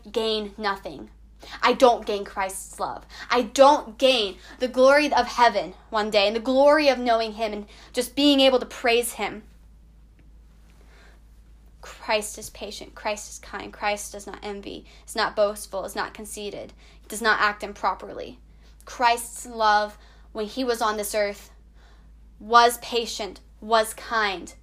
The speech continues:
rejoiced in truth, found joy in righteousness. And it's because we chase Christ that that is how our love should look. And that's the aspiration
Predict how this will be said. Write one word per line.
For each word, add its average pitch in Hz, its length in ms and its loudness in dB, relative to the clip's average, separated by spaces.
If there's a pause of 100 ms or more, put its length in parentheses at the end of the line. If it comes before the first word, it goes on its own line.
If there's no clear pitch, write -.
(920)
rejoiced 240 560 2
in 226 120 -6
truth, 202 640 -4 (360)
found 247 400 2
joy 233 560 4
in 220 160 -8
righteousness. 208 880 -6 (680)
And 220 100 -8
it's 202 100 -6
because 220 340 -6
we 214 120 -10
chase 214 420 -10
Christ 190 380 -8
that 202 160 -8 (100)
that 202 320 0 (180)
is 220 140 -10
how 190 360 -2
our 208 200 -2
love 190 400 -4
should 196 320 -14
look. 175 220 -6
And 202 100 -12
that's 190 200 -8
the 202 160 -8
aspiration 208 840 -6